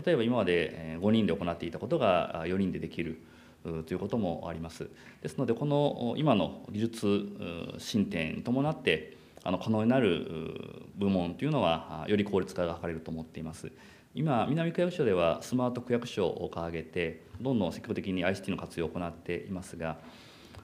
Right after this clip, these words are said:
役所にお越しいただかなくてもいい方は、もうオンラインであったり、あの、他の手法を用いてですね、手続きを二十四時間三百六十五日していただけるようにしながら、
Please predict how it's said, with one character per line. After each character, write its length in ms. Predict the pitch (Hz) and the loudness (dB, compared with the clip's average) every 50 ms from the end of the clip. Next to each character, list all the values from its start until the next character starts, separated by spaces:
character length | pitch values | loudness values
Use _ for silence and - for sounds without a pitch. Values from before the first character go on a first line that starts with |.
| - - - _ | -20 -20 -16 _
役 160 | - 151 156 - | -4 -2 -2 2
所 80 | - 214 | 2 4
に 80 | 139 | 4
お 40 | 120 | 4
越 200 | - - 156 - | 2 2 -2 -2
し 20 | 165 | -2
い 40 | 160 | -2
た 80 | 165 | 0
だ 100 | 160 165 | 0 2
か 80 | 165 170 | 0 0
な 100 | 170 170 | -2 -2
く 80 | 160 - | -4 -4
て 100 | - 110 | -4 -2
も 220 | 98 90 85 76 | 0 0 0 0
い 80 | - 123 | 0 0
い 20 | |
方 240 | 120 87 - 80 78 | 0 -2 -2 -2 -2
は、 320 | 78 85 85 82 80 - - | 0 2 0 0 0 -4 -6
も 140 | 98 90 82 | -4 -4 0
う 80 | 92 | 2
オ 60 | 98 | 2
ン 80 | 104 107 | 4 4
ラ 100 | 113 107 | 4 2
イ 220 | 107 101 85 82 | 2 2 0 0
ン 120 | 80 - - | -2 -4 -4
で 140 | - 80 80 | -4 -6 -6
あ 40 | |
っ 40 | 82 | -6
た 180 | - - 78 78 | -6 -8 -8 -6
り、 240 | 78 82 80 82 - - - - - - - - | -6 -6 -8 -8 -12 -16 -20 -20 -20 -20 -18 -12
あ 60 | - | -8
の、 400 | 90 85 82 80 78 - - - - | -4 -2 -2 -2 -2 -4 -6 -6 -2
他 80 | - | 0
の 100 | 107 104 | 0 0
手 140 | 101 - 104 | 0 -2 -6
法 240 | 101 104 101 98 98 | -2 2 2 4 4
を 60 | 98 | 4
用 100 | 98 98 | 4 2
い 40 | 98 | 2
て 260 | 101 - - - - | 0 -4 -4 -4 -6
で 80 | - 80 | -8 -8
す 100 | - - | -8 -8
ね、 160 | 80 80 80 | -6 -6 -6
手 120 | 80 - 95 | -6 -8 -8
続 220 | - - 90 85 | -6 -4 -6 -6
き 120 | 80 - 80 | -4 -4 -4
を 60 | 80 | 0
二 100 | 92 101 | 0 0
十 120 | 95 90 | 0 0
四 40 | 82 | -2
時 60 | - | -2
間 260 | - 85 80 80 82 - | -2 -4 -4 -4 -4 -8
三 140 | - 92 90 | -6 -6 -4
百 160 | 85 80 82 | -4 -4 -4
六 120 | 87 85 85 | -4 -6 -6
十 80 | 82 | -6
五 100 | 82 82 | -8 -8
日 300 | 80 80 - - 85 - - | -10 -8 -8 -10 -10 -10 -10
し 60 | - | -6
て 80 | - | -6
い 80 | 90 87 | -6 -4
た 80 | 90 87 | -2 -4
だ 80 | 87 | -4
け 100 | 85 - | -2 -2
る 80 | 104 92 | -2 -2
よ 60 | 82 | -2
う 20 | |
に 80 | 78 82 | -2 -4
し 140 | - - 117 | -6 -4 -4
な 80 | 117 | -4
が 120 | 117 123 127 | -4 -4 -4
ら、 240 | 147 147 120 - | -4 -4 -6 -6